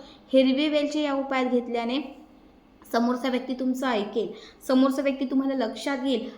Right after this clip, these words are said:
समोरचा व्यक्ती तुमच्याकडे इम्प्रेस होईल. समोर असणारा जो कुठला व्यक्ती असेल ना, त्याला तुमचं म्हणणं पटेल. म्हणून तुम्हाला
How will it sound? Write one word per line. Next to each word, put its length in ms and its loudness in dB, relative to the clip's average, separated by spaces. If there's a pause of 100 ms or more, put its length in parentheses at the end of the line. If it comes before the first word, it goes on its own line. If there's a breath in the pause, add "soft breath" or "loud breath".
समोरचा 380 2
व्यक्ती 200 0
तुमच्याकडे 440 -2 (100)
इम्प्रेस 640 2
होईल. 280 -2 (260 loud breath)
समोर 260 6
असणारा 360 2
जो 120 0
कुठला 280 -2
व्यक्ती 300 -4
असेल 320 -2
ना, 140 2 (360 loud breath)
त्याला 180 4
तुमचं 400 4
म्हणणं 320 2
पटेल. 340 -4 (560 loud breath)
म्हणून 220 4
तुम्हाला 360 0